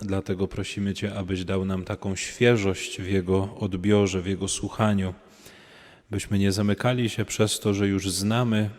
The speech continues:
Twoje słowo, ale byśmy potrafili słuchać go od nowa, słuchać go ciągle jako słowo wypowiedziane dzisiaj,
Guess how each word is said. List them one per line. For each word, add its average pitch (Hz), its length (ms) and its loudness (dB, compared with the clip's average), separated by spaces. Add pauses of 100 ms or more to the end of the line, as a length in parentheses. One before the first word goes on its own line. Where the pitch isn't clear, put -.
(120)
Twoje 104 320 -2
słowo, 98 560 2 (640)
ale 101 200 0
byśmy 101 520 -2
potrafili 101 540 -4
słuchać 104 560 -4
go 98 280 0
od 107 200 0
nowa, 92 380 4 (320)
słuchać 98 520 -4
go 98 280 2 (640)
ciągle 104 520 2
jako 98 500 2 (120)
słowo 104 440 2
wypowiedziane 101 720 -2
dzisiaj, 98 540 -4